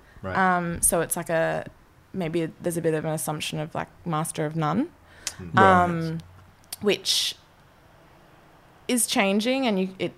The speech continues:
Speaker 2: it doesn't really exist in, in America at all. In fact, it's very much a generalist field there, but I think that still is kind of pervasive. Uh,
Speaker 3: I think, I think they're definitely, I think, I think what you're saying has some truth in it, because I think people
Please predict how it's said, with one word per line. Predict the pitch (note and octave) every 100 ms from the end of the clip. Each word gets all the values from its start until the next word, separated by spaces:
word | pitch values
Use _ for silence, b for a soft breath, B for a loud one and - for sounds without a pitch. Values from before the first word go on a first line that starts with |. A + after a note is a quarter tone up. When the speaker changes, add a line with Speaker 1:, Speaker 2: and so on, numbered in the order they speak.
| -
Speaker 2:
it | F3+
doesn't | D#3+ E3+
really | D#3+ D#3+ D#3
exist | D#3 D#3 D3+ -
in, | D#3 D3 -
in | D#3
America | D3+ D3+ D#3+ -
at | D3
all. | C#3+ C#3+ C#3+
In | D3
fact, | - C3
it's | D3 C3+
very | D#3+ C#3 B2+
much | B2+ - -
a |
generalist | D#3+ C3 D3+ C#3+ D#3 -
field | - C3+ E3
there, | G3 A3 D4 E4 B B B -
but | - C#3+ - - - -
I | F3
think | - F3 D#3+
that | -
still | - D#3 C#3
is | D3
kind | - D3+
of | D#3
pervasive. | - G3+ C#3+ D#3 - C#4 F#4 - B B B B B B B - -
Uh, | F#3+ F#3+ F#3 F3+ E3+ - - - - - - - -
Speaker 3:
I | D3
think, | G3 D3
I | B2+
think | C3+ D3+
they're | A2+
definitely, | A2+ - G#2 A2+
I |
think, | B2+ B2+ -
I | A#2+
think | A#2 B2 - -
what | G#2+
you're | G2+
saying | - G2+ F#2+ F2+
has | G2 F#2
some | - F#2+
truth | - A2+ -
in | F#2
it, | F2+
because | F2+ F#2+
I | F#2+
think | G#2 G2
people | G#2+ G2+ F#2+ F#2 F2+